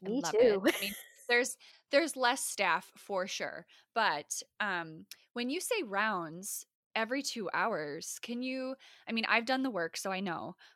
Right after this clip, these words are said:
Speaker 1: but can you tell me, like, what are the checks that you do during your
Speaker 2: Um,
Speaker 1: round?
Speaker 2: so where I work, it's customary to check everyone for personal care every two hours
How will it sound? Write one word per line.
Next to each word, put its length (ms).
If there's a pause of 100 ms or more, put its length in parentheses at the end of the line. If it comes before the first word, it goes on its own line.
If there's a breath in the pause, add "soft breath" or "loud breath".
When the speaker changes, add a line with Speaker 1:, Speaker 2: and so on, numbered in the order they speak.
Speaker 1:
but 260
can 140
you 80
tell 220
me, 140
like, 280
what 320
are 140
the 100
checks 380
that 200
you 140
do 440 (180)
during 260
your 80
Speaker 2:
Um, 60
Speaker 1:
round? 360 (720 loud breath)
Speaker 2:
so 840
where 160
I 140
work, 320 (540 loud breath)
it's 220
customary 680 (160)
to 560 (400)
check 260
everyone 360
for 120
personal 400
care 480
every 200
two 200
hours 720